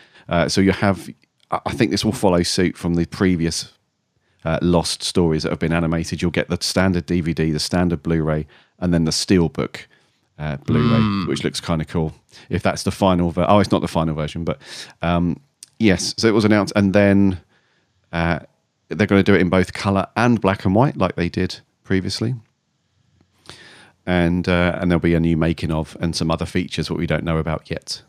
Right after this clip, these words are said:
Speaker 1: to be announced. But, uh, I assume this is another pre-order for you, Bud. It is for me.
Speaker 2: Oh, a-,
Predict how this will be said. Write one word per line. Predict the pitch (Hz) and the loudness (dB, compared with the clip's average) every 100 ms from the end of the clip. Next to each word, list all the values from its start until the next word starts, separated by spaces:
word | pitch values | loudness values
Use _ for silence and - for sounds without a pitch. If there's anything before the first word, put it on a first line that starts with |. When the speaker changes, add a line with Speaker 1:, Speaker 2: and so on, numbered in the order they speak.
| _ | _
Speaker 1:
to | 82 | -8
be | 80 | -4
announced. | 78 78 78 - - | -2 -2 -4 -8 -10
But, | 82 - | -10 -6
uh, | 85 80 78 _ - - | -4 -4 -6 _ -10 0
I | 113 | 2
assume | 113 139 101 | 4 6 6
this | 92 | 4
is | 87 | 2
another | 87 87 87 | 2 2 -2
pre-order | - 90 90 90 | 0 2 4 2
for | - | 0
you, | 95 101 | 0 0
Bud. | 98 95 95 | 0 -4 -4
It | |
is | 95 120 | -4 -2
for | 85 | 0
me. | 85 | 2
Speaker 2:
Oh, | 117 | 4
a-, | 127 | 2